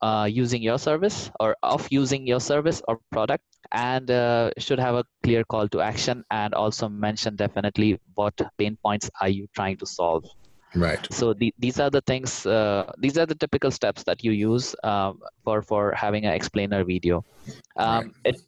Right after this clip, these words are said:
Speaker 1: they, they convert well, they can go viral. I mean, virality is not the thing that you, you can decide on. I mean, if it goes
Speaker 2: Right.
Speaker 1: viral, it goes viral. But, uh,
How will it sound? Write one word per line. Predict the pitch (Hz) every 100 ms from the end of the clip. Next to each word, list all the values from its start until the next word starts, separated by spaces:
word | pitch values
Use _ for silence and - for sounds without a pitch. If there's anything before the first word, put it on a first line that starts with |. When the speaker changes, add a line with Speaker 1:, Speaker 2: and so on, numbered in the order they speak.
| 123
Speaker 1:
they, | 131 131
they | 127 127
convert | 123 113 123 151 151
well, | 139 139 143 160 _ _
they | 113 117
can | 123 120
go | 110 110
viral. | 104 110 139 156 151 151 - _ - - - - _ 113
I |
mean, | 120 120
virality | 104 101 110 123 123
is | 120 110
not | 110
the | 110
thing | - 110 107
that | 104 104
you, | 101 101
you | 95 -
can | 101 95
decide | 92 - 104 104
on. | 98 -
I | 92
mean, | 90 95
if | 117
it | 101
goes | 101 104
Speaker 2:
Right. | 98 101
Speaker 1:
viral, | 104
it | 98 -
goes | 98 98
viral. | 113 113 127 110
But, | 101 98 -
uh, | 98 90